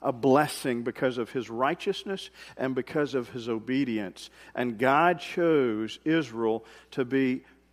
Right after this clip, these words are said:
part of the lineage, we're part of that lineage now, of salvation. And so, uh, Abraham wanted to get up and move because of the famine, because of the need for water.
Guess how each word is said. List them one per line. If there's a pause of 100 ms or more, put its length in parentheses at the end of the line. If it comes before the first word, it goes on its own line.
(200)
part
of
the
lineage, (160)
we're
part
of
that
lineage
now, (840)
of
salvation. (1500)
And
so,
uh,
Abraham
wanted
to
get
up
and
move
because
of
the
famine,
because
of
the
need
for
water.